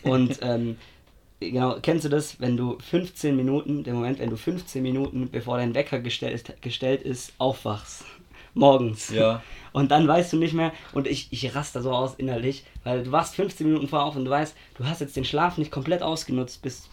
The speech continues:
Speaker 1: bis, äh, der Wecker geklingelt hat, aber du kannst jetzt auch nicht mehr, also ich penne dann meistens trotzdem und wach dann völlig fertig
Speaker 2: Ja,
Speaker 1: dann wieder
Speaker 2: ja,
Speaker 1: auf,
Speaker 2: ja.
Speaker 1: eine Viertelstunde später, aber es ist trotzdem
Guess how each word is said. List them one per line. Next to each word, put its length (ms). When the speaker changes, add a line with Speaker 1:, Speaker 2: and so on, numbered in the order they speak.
Speaker 1:
bis, 280
äh, 300
der 100
Wecker 180
geklingelt 440
hat, 180
aber 160
du 80
kannst 260
jetzt 140
auch 80
nicht 180
mehr, 200
also 160
ich 180
penne 220
dann 100
meistens 340
trotzdem 520
und 100
wach 140
dann 200
völlig 520
fertig 280
Speaker 2:
Ja, 120
Speaker 1:
dann 80
wieder 120
Speaker 2:
ja, 60
Speaker 1:
auf, 280
Speaker 2:
ja. 240
Speaker 1:
eine 100
Viertelstunde 400
später, 460
aber 160
es 100
ist 140
trotzdem 320